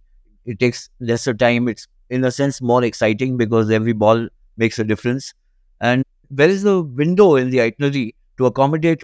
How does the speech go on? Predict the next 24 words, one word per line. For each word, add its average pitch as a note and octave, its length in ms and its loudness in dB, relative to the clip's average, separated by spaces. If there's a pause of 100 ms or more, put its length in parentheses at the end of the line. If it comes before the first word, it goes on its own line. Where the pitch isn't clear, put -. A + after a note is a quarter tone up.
(100)
O B2+ 100 -2
D C3+ 180 0
I C3+ 80 2
matches A2+ 560 0 (220)
when A#2 140 0
you've C#3 200 0
got D#3 280 2 (320)
T D3+ 120 0
twenty, D#3 640 0 (100)
which B2+ 180 -4
is B2+ 80 -4
being C3 220 0
played C3 220 0
everywhere, B2+ 560 0
almost A#2+ 380 -2
round A#2 220 0
the A2+ 80 -2
year, A2 300 0 (460)
and B2+ 120 -2
then E3+ 100 4
you've F3 180 0
got F#3 360 4
this D3 300 -6 (180)
very C3 360 0